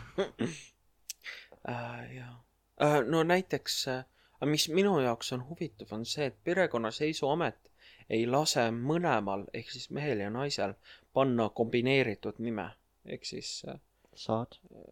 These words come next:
Speaker 1: ei, ei, äh, saab ainult üks neist panna.
Speaker 2: Äh,
Speaker 1: Ehk siis, äh,
Speaker 2: ei, oota, kuule, kui me tahame abielluda, siis, äh, sa saad panna Toots sidekriips, äh, Kähr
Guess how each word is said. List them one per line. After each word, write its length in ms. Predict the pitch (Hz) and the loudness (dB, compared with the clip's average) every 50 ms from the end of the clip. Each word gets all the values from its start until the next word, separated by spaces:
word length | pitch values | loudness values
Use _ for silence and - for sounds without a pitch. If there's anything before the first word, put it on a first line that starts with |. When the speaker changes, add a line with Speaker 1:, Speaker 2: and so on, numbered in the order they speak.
| - _ _ _ _ - 131 | -20 _ _ _ _ 2 4
Speaker 1:
ei, 120 | 143 139 | 6 8
ei, 240 | 110 151 156 147 117 - | 8 8 6 6 2 0
äh, 280 | - - 123 127 123 123 | -2 -2 0 2 2 2
saab 320 | - - - 143 143 - | 2 2 4 4 4 4
ainult 280 | 143 139 131 123 - 156 | 4 2 2 0 -2 -4
üks 240 | 151 - - - | -4 -4 -6 -6
neist 320 | 110 92 95 95 - - _ | -6 -4 -4 -4 -6 -8 _
panna. 380 | - - - - - - 117 - _ _ _ _ _ _ - | -8 -8 -8 -8 -10 -12 -14 -14 _ _ _ _ _ _ 6
Speaker 2:
Äh, 300 | 120 120 120 117 117 113 | 8 8 8 8 8 6
Speaker 1:
Ehk 120 | - - | 4 2
siis, 280 | - 117 117 113 - - - | 0 -2 -2 0 -2 0 0
äh, 260 | 107 107 101 101 104 - - - | 2 2 2 2 0 0 6 10
Speaker 2:
ei, 200 | 147 139 127 - | 12 12 12 12
oota, 240 | - 139 - - - - _ _ _ | 12 12 12 10 6 0 _ _ _
kuule, 240 | - 135 127 110 - - _ | 2 6 6 6 6 4 _
kui 140 | - 117 123 | 0 4 6
me 160 | 135 143 139 | 8 8 8
tahame 260 | 135 131 120 120 123 | 8 8 8 10 8
abielluda, 680 | 143 - 135 113 107 110 110 113 117 113 - 127 139 139 - _ _ _ _ _ _ _ | 8 10 10 10 10 8 8 6 6 6 6 4 2 0 -2 _ _ _ _ _ _ _
siis, 300 | - - - 117 - - | -6 -2 -2 -2 2 4
äh, 320 | 120 113 113 113 117 117 113 | 6 8 8 8 8 8 6
sa 160 | 113 - 120 | 6 4 4
saad 180 | 123 123 117 - | 4 4 6 6
panna 280 | - 120 117 117 110 | 8 8 8 8 8
Toots 360 | - 127 120 113 - - - | 8 10 8 8 8 6 2
sidekriips, 880 | - 120 - 104 107 - - 107 101 - _ _ _ _ _ - - - | 0 2 2 2 2 2 0 0 0 -2 _ _ _ _ _ -12 -2 2
äh, 220 | - 101 101 101 101 101 | 4 4 6 4 4 2
Kähr 240 | - 107 104 104 | 2 0 0 -2